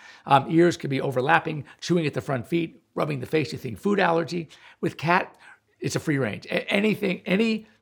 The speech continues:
lo-, location on the body could be a problem. And they also have certain things called, um, a, a eosinophilic granuloma complex, which is an, i-, it's a, it's an immune-mediated condition where they will get areas of scabs around the neck and the face,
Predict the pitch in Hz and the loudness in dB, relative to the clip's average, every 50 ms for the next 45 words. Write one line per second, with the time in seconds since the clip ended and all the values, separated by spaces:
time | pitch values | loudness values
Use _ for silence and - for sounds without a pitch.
0 | _ - - 143 151 165 170 175 190 - 165 165 170 - 180 175 - - 175 180 | _ -10 -4 0 4 4 4 4 4 4 4 4 4 6 4 2 2 0 -2 -2
1 | 175 151 135 123 113 110 113 113 - _ _ - - 127 131 120 - - 117 98 | -2 2 2 4 4 2 0 -2 -6 _ _ -10 -4 -2 -2 -2 -2 -2 -4 -4
2 | 92 95 127 143 - - - - - - - 151 165 185 196 - - - 135 135 | -4 -6 -8 -10 -12 -16 -20 -20 -10 -4 -2 0 2 2 0 0 -2 -2 -2 -2
3 | 147 147 131 - - 170 165 - - - 147 139 127 - - 135 131 131 127 110 | -2 -4 -4 -6 -4 -4 -4 -4 -6 -8 -10 -10 -10 -8 -4 -2 -2 -2 -4 -6
4 | - - - - - _ - - 135 135 127 127 - - 160 135 131 131 131 - | -10 -20 -20 -20 -18 _ -2 0 2 2 2 0 -4 -4 0 0 0 0 0 -2
5 | 135 131 127 - - 190 185 - - 156 151 - 160 147 135 127 - 143 135 127 | -2 -2 -2 0 2 2 2 2 0 -2 -2 -2 -2 -2 -2 -2 -2 -4 -4 -2
6 | 123 127 151 202 226 208 156 - - 110 101 92 - - 120 123 - - - - | -2 0 0 0 -2 -2 -6 -6 -6 -6 -6 -6 -6 -8 -8 -8 -10 -12 -18 -20
7 | - - - _ - - 127 - 143 117 135 117 - - _ - 247 - - 156 | -20 -20 -20 _ -6 -6 -4 -4 -4 -4 -4 -6 -8 -12 _ -16 -12 -8 -6 -6
8 | 147 - - 127 - 101 98 - - - - 139 139 139 151 175 220 277 330 285 | -6 -6 -6 -6 -6 -6 -6 -6 -6 -6 -6 -4 -4 -2 0 0 0 0 0 -2
9 | 196 156 135 127 120 113 113 110 104 107 95 - 117 - 101 - - - - 220 | -4 -4 -4 -2 -2 0 0 -2 -4 -6 -10 -10 -10 -8 -8 -8 -10 -10 -12 -12
10 | - _ _ - - - _ - 139 139 139 139 131 135 120 143 147 - - - | -14 _ _ -20 -20 -14 _ -2 0 2 4 2 2 2 2 0 0 0 -2 -10
11 | _ _ _ - - 156 165 165 160 156 127 127 135 101 - - - _ - 170 | _ _ _ -4 2 4 6 6 6 4 0 -2 -6 -8 -8 -10 -8 _ -2 2
12 | 170 - - 175 165 - - - - - - 151 139 131 127 131 139 165 180 175 | 2 4 2 2 -2 -6 -16 -18 -16 -12 -8 -6 -6 -6 -6 -4 -2 0 0 0
13 | 180 - - 135 117 110 - - - 185 180 185 180 175 - - | -2 -8 -14 -14 -14 -14 -10 -4 0 2 2 2 2 -2 -6 -12